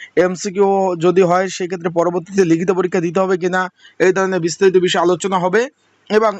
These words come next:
এই পদের, অফিস সহায়ক পদের জন্য একটা সাজেশন রয়েছে, সেটা কিভাবে পাবেন, কতটুকু কমন উপযোগী হবে, বিস্তারিত বিষয়ে আজকে আমরা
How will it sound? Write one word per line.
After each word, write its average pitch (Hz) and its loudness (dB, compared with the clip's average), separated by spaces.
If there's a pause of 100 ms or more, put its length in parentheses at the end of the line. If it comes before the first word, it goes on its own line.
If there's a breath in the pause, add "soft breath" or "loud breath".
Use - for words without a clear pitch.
এই 220 2
পদের, 175 0
অফিস 180 -4
সহায়ক 202 -2
পদের 190 2
জন্য 185 0
একটা 180 0
সাজেশন 180 -6
রয়েছে, 190 0 (240 loud breath)
সেটা 175 0
কিভাবে 190 -2
পাবেন, 180 -2
কতটুকু 175 -4
কমন 170 -2
উপযোগী 175 -2
হবে, 185 -2
বিস্তারিত 170 0
বিষয়ে 160 0
আজকে 170 -4
আমরা 160 -2